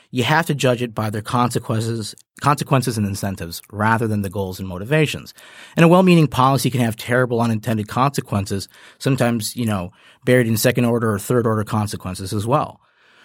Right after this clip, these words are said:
So, you know, something I wanna just mention real quick and, uh,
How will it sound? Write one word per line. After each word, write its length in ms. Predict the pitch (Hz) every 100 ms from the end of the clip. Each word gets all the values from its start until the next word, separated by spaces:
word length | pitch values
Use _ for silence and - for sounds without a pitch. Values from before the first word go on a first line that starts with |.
| _
So, 520 | - 156 143 135 127 _ _ _ _ _ _ - -
you 100 | 135
know, 380 | 135 127 117 -
something 560 | - 170 180 170 143 - - -
I 80 | 117
wanna 240 | 117 110
just 180 | 110 117
mention 400 | 120 151 123 104
real 140 | 92
quick 600 | - 156 139 95 - - _
and, 460 | 123 107 107 101 98
uh, 380 | 98 92 87